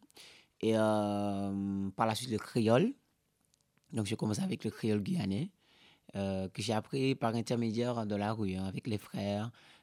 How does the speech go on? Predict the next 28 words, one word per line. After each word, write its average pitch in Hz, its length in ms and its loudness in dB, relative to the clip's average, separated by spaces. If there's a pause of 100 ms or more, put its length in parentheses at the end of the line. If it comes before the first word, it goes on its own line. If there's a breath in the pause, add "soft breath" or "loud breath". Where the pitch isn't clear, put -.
(140)
euh, 101 120 -4
on 98 80 -2
va 104 160 -2
dire 101 140 -2
par 101 220 -6
le 107 60 -2
grand 107 240 -4
monde, 104 260 0
nous 101 80 0
qu'a 101 160 -6
parlé 101 220 -2
créole 98 380 -2
dans 98 160 -4
la 104 140 -2
ria, 101 520 -2 (440 soft breath)
euh, 98 340 -2
nous 101 120 -2
qu'a 98 160 -4
salué 110 320 -2
mon 107 140 -2
nom 104 160 -2
créole, 104 560 -2 (280 soft breath)
respect 113 500 -2
créole 107 440 2
là. 104 280 2 (360 soft breath)
Euh, 104 280 -2
et 107 60 -4
puis, 117 260 0